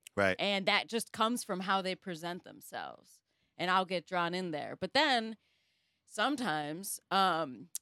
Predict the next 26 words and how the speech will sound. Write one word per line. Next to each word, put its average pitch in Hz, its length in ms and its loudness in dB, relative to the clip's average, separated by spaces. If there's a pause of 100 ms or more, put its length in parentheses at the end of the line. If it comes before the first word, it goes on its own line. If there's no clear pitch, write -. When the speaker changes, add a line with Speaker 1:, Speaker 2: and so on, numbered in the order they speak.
Speaker 2:
that 214 200 8
person 220 400 0
doesn't 220 260 0
end 208 220 2
up, 196 160 6 (420)
uh, 226 60 -6 (580)
like, 180 260 0 (420)
embodying 175 960 2 (260)
the 147 100 0
energy 156 400 -4
in 156 100 -6
the 165 60 -6
same 165 260 -4
way 156 140 -2
that 151 140 -4
I 143 100 -6
thought 190 320 2
they 107 120 -8
would. - 200 -16 (200)
So 160 320 -2
my 156 160 -2
bias 147 360 -4
will - 100 -20
change. - 540 -8
For 185 120 -4
example, 175 840 -4